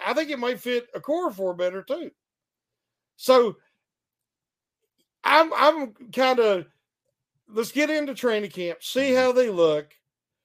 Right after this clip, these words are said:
maybe in the first preseason game and everything. And if it looks like we might have an issue there, then the Steelers could consider, you know, maybe trading. I don't really see anybody on the free agent market that excites me.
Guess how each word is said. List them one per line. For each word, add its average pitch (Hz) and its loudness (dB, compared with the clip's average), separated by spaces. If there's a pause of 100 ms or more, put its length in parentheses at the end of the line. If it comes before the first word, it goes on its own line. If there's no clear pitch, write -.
(160)
maybe 254 4
in 247 -2
the 220 -2
first 240 -4
preseason 214 -4
game 160 -4
and 151 -6
everything. 143 -4 (320)
And 214 2
if 214 -2
it 262 2
looks 294 -2
like 262 4 (200)
we 208 -4
might 247 4
have 240 0
an 208 -4
issue 220 -4
there, 131 -8 (500)
then 226 4
the 214 -2
Steelers 233 2
could 175 -4
consider, 185 2 (220)
you 185 -4
know, 156 2 (320)
maybe 196 2
trading. 220 -2 (260)
I 247 6
don't 349 2
really 294 2
see 262 -2
anybody 220 0
on 208 2
the 160 -10
free 220 0
agent 196 -2
market 170 0
that 156 -4
excites 147 -2
me. 127 -20